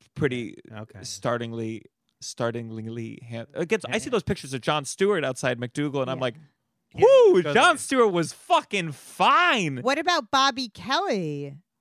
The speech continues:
Speaker 1: I haven't seen, uh, uh,
Speaker 3: Oh my
Speaker 1: uh,
Speaker 3: God, you have to see the pictures
Speaker 1: yeah.
Speaker 3: of him, right, Dan?
Speaker 2: Well, in the old days, yeah, he was very good looking.
Speaker 1: Uh,
Speaker 2: But, but so you're saying that Jeselnik was able to just make fun of it?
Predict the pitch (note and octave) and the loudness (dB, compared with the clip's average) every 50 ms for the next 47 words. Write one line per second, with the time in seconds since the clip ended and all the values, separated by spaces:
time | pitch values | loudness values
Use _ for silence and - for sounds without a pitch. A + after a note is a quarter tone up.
0 | _ _ _ - D3 F3 F#3 F3 - - G3+ G3+ G3+ E3+ - G#2 C#3+ C#3 - - | _ _ _ 2 2 2 2 -2 -6 -6 -6 -6 -4 -4 -2 -2 -2 -2 -2 0
1 | - D#3 G3+ A#3 A#3+ B3+ B3+ B3 - C4 C4 B3+ A3+ A3 A3 G3+ G#3+ G#3+ G3+ - | 0 0 0 0 0 0 0 0 0 0 0 -2 -2 -2 -4 -2 -2 -4 -4 -6
2 | - G#3 F#3 - G#3+ G3 F#3+ F3+ - A3 A#3 - - - - B2 A#2+ A2+ A#2+ D#3+ | -10 -16 -14 -12 -12 -12 -12 -12 -12 -12 -14 -14 -12 -6 -2 0 0 0 -2 -4
3 | F3 F#3 F#3+ F#3 F#3 G#3 G3 - C#4 C#4+ D#4 E4 F4 E4+ D#4+ D4 A3+ E3 E3+ E3+ | -6 -6 -4 -4 -4 -4 -4 -4 -4 -4 -4 -4 -6 -6 -4 -2 0 0 2 2
4 | E3+ E3+ E3+ E3+ G3+ C4 A#3+ A3+ G#3+ G#3+ F3 F#3+ A#3 C#4+ C4+ F3+ D#3+ E3 D3+ D#3 | 0 0 2 2 2 0 0 -2 -4 -4 -6 -8 -10 -10 -10 -12 -12 -12 -14 -14
5 | E3 E3+ E3 E3 D#3+ C#3+ B2 A#2 A2 A#2 _ _ _ _ _ _ _ _ _ _ | -16 -16 -16 -16 -18 -18 -20 -20 -20 -20 _ _ _ _ _ _ _ _ _ _
6 | _ _ _ _ _ _ _ _ _ _ _ _ _ _ _ _ _ _ _ _ | _ _ _ _ _ _ _ _ _ _ _ _ _ _ _ _ _ _ _ _
7 | _ - A#2 A2+ A#2 D#3 F3 D#3+ C#3+ F3 E3+ E3 - F#3 F3+ F#3 G#3+ F#3+ - A3 | _ -2 0 2 2 2 0 2 2 2 2 2 2 0 2 2 0 0 2 0
8 | F#3 F3+ F3 E3 C#3+ - F#3 F#3 F3 - F3 E3 D#3+ D3+ - C#3+ B2 C#3+ D3 D3 | 0 0 0 -2 -2 0 0 0 0 0 -2 -4 -4 -4 -4 -2 -2 0 0 0
9 | C#3+ C3+ - C#3 A#2 C3+ B2+ - _ C3 C3 C3+ B2 - - - D#3 D#3 C#3+ B2+ | -2 -4 -6 -8 -6 -6 -8 -10 _ -6 -6 -6 -6 -8 -6 -4 -2 -2 -2 -2
10 | A2 A#2 A2+ | -4 -6 -8